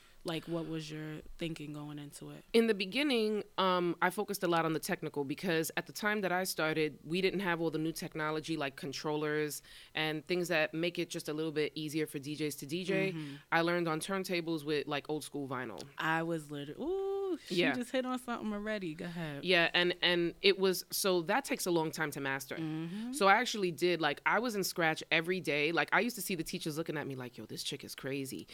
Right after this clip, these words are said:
Speaker 1: Wow.
Speaker 2: 'Cause I'd be in the school every day in the back practicing from, like, the time they opened till the time they closed.
Speaker 1: Wow.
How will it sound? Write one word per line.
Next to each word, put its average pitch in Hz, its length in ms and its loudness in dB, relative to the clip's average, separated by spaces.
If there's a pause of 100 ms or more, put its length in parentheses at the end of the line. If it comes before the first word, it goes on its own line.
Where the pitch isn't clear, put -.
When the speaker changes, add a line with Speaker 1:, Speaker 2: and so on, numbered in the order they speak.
Speaker 1:
Wow. 160 60 -4 (160)
Speaker 2:
'Cause 165 120 2
I'd 196 200 6
be 208 120 4
in 190 100 4
the 175 60 2
school 165 400 2
every 170 220 2
day 170 200 4
in 156 80 2
the 147 80 -2
back 147 240 0
practicing 160 560 -2
from, 156 240 -4
like, 143 260 0 (380)
the 165 80 -2
time 180 260 2
they 160 160 6
opened 160 260 0
till 156 120 -4
the - 80 -10
time 143 220 -4
they 120 100 -4
closed. 135 440 -4
Speaker 1:
Wow. 143 520 -10